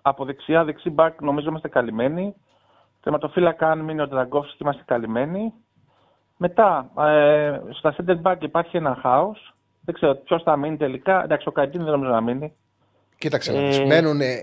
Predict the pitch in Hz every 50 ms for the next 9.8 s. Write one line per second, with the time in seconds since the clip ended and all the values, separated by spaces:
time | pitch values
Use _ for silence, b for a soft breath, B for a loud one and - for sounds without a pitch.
0 | 78 - 131 - - 156 127 117 117 110 107 107 107 95 117 107 - 113 110 139
1 | 147 147 131 120 113 107 104 107 110 117 123 131 151 185 190 - _ _ _ _
2 | _ _ 113 113 101 107 117 123 127 127 - 180 190 220 156 123 120 120 120 123
3 | 135 156 170 175 147 123 127 113 95 82 - - _ _ _ _ - 117 - 120
4 | 110 107 104 110 120 135 147 170 196 208 196 - _ _ _ _ 151 139 135 113
5 | 123 120 175 170 165 - 123 127 123 117 110 110 - 185 170 151 139 143 175 175
6 | 156 143 127 120 - - _ _ _ _ _ _ _ _ _ 123 127 127 117 113
7 | 117 117 196 196 185 156 147 170 160 147 156 147 139 139 139 131 131 131 139 123
8 | 104 101 - 202 190 196 175 175 b b b b b b b b _ _ - 151
9 | 143 123 110 101 110 160 170 165 143 - - 131 - - -